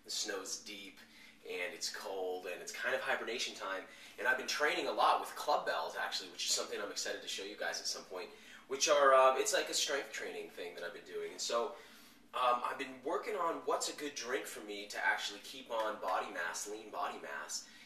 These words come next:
keep my energy levels high, but not overfeed myself 'cause I'm not outside as much as I would be in the, uh, summertime, as an example. So what I've done is I've pulled a bunch of the ingredients here together, and I'll kinda tell you a little bit about each one as I put 'em into this chaga tea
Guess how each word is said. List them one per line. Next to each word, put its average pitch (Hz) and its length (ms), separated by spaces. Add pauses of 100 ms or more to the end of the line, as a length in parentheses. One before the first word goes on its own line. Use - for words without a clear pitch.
keep - 200
my 113 160
energy 110 260
levels - 360
high, - 340 (280)
but 135 100
not - 160
overfeed 139 440
myself - 360
'cause 104 100
I'm 110 80
not 120 140
outside - 420
as - 160
much - 160
as - 140
I 80 60
would - 220
be 82 300
in 80 140
the, 80 100
uh, 78 340
summertime, - 460 (160)
as - 140
an 80 60
example. - 380 (500)
So 143 200
what 180 160
I've - 80
done 175 160
is 143 80
I've - 160
pulled 175 240
a 160 40
bunch 160 160
of - 60
the 131 80
ingredients 117 480
here 98 240
together, - 600 (240)
and 147 80
I'll - 80
kinda 240 220
tell - 220
you 151 140
a - 0
little 120 200
bit 120 120
about - 320
each - 180
one 240 200
as - 180
I - 60
put - 200
'em 135 120
into - 140
this - 200
chaga - 460
tea - 320